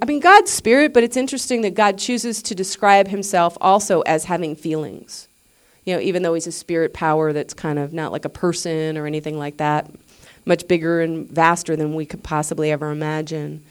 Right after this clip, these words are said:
But I would think about what, how God must have been like seeing his son there. I don't know. It doesn't say God did it, but makes me wonder, 'cause it's not normal for the earth to be dark from twelve to three.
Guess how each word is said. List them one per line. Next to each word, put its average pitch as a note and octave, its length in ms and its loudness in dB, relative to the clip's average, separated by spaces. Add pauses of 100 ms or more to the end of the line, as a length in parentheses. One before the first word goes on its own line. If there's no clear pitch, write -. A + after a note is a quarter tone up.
(580)
But G3+ 160 6
I G3 80 8
would G3 180 6
think B3 240 2
about E3 300 2
what, F3 360 0
how F#3 220 0
God F3 340 8
must D#3+ 260 -2
have D3+ 180 -4 (240)
been D#3+ 400 2
like D#3 200 0
seeing F3 280 -2
his D#3 200 -2
son D#3 480 2 (520)
there. C#3+ 300 -2 (120)
I G3 80 8
don't E3 180 0
know. C#3+ 140 -4
It D#3 60 -12
doesn't F#3+ 240 0
say D#3+ 160 -2
God D3 240 -2
did D3 140 -2
it, D3 140 -4
but - 220 -6
makes D#3+ 300 -8
me D3 80 -6
wonder, D3+ 320 -4
'cause E3 240 -4
it's - 140 -8
not F3+ 200 -2
normal D3+ 400 -6
for D3+ 220 -8
the D3 360 -6
earth D#3+ 220 0
to - 80 -8
be D3+ 120 -4
dark D3+ 300 -2
from D#3 220 -10
twelve D3 380 -6
to - 80 -12
three. C#3+ 380 -6